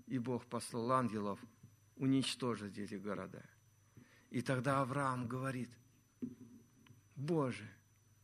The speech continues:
но если там найдётся пятьдесят праведников, ну неужели ты праведный Бог, неужели ты погубишь вот?»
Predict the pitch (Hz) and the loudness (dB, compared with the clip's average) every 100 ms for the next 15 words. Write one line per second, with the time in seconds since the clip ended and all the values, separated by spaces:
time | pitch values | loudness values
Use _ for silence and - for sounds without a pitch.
0 | _ - - _ _ _ _ _ _ - | _ -20 -20 _ _ _ _ _ _ -14
1 | - - - - 214 214 240 240 202 220 | -14 -16 -8 6 8 12 10 10 12 12
2 | 220 214 214 - 196 - 180 185 196 175 | 12 12 12 12 8 6 2 4 4 2
3 | - 175 156 123 110 101 - - - - | 4 4 4 4 -2 -6 -10 -12 -18 -20
4 | _ - - - - - - - 220 240 | _ -20 -20 -20 -20 -20 -6 6 12 12
5 | 240 269 254 247 254 214 240 233 214 226 | 12 12 12 8 6 10 12 12 12 8
6 | 202 214 220 233 220 262 233 240 226 220 | 8 8 10 10 10 10 10 8 8 8
7 | 196 233 190 170 196 190 | 8 4 4 4 4 2